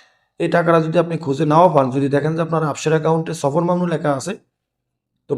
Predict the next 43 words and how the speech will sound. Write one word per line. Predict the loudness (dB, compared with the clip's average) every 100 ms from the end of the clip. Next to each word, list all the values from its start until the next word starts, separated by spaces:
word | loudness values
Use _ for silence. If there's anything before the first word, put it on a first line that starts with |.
| 2
মামলাটা | 2 2 0
কিসের, | -2 -4 -6 -8 _ -4
এটাও | 0 0 0
যদি | -4 -2
খুঁজে | 0 2
না | 0
পান, | -2 -2
তাহলে | 0 0 -2
সোজা | -2 -2
আপনি | -2 -4 -12 -4
সফর | -2 -2 -6
জেলে | -8 -10
যাবেন। | -12 -18 _ _ _ _ _ _ _ _ _ _ -2
আগে | 2 2
আপনি | 2 2 2
মনে | 2 2
করবেন | 0 0
যে | -2
আপনি | -2 -4 -2
কখনো | -2 0 0 -2 -4 -16 _ -2
পুলিশের | 0 0 -2
হাতে | -2 -2
ধরা | -2 -4
খাইছেন | -4 -6 -6
কিনা | -6 -6 -2
বা | -2 -2
আপনি | -6 -10 -14 -8 -4
ধরা | -2 -2
দিছেন | -6 -10
কিনা | -6 -6
ইচ্ছাকৃতভাবে | -6 -8 -10 -6 -4 -2 -4
দেশে | -6 -6
যাওয়ার | -10 -10
জন্য। | -16 -20 -20 _ _ _ _
অনেক | -2 -2 0
সময় | -2 -2
হয় | 0 0 0
কি, | -2
অনেকে | -2 -2 -6 -8 _ _ _ _
পুলিশের | -2 0 2 0
হাতে | 0 2
ধরা | 2 2
দেয় | 0